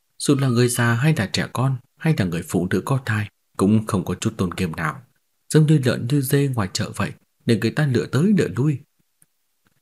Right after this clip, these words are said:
Bên trong thành có võ giả, không thiếu cấp bậc tông sư. Chúng ta đã từng có ý đồ phản kháng,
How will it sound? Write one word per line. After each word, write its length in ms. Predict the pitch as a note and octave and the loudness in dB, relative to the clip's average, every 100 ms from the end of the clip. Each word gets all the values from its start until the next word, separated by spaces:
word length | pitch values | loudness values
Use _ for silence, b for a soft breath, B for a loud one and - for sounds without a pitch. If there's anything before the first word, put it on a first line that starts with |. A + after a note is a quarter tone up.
| _ _ _ _ _ _ | _ _ _ _ _ _
Bên 320 | F#2+ F2 E2+ D#2+ | -2 0 -2 -2
trong 140 | F2+ - | -4 -4
thành 160 | D#2 | -4
có 100 | - | -4
võ 220 | G2 D#2+ - | -6 -6 -4
giả, 240 | E2+ - - _ _ _ | -6 -8 -14 _ _ _
không 220 | - F2 | -2 0
thiếu 300 | F#2+ F#2 G2 | 0 0 0
cấp 120 | G2 A2 | 0 -4
bậc 160 | D#2 - | -6 -6
tông 160 | E2 | -6
sư. 280 | D#2 E2+ D#2 - _ _ b b _ _ _ - | -4 -6 -6 -14 _ _ b b _ _ _ -6
Chúng 160 | D3 | -4
ta 100 | - | -4
đã 180 | C#3+ D3+ | -4 -6
từng 200 | - G#2 | -4 -4
có 120 | F#2+ A2+ | -4 -2
ý 140 | E3 | 0
đồ 400 | E3 F#2+ E2 D#2+ - | 0 0 -2 -4 -6
phản 160 | - | -8
kháng, 340 | - G2+ C#3+ | -4 -2 -2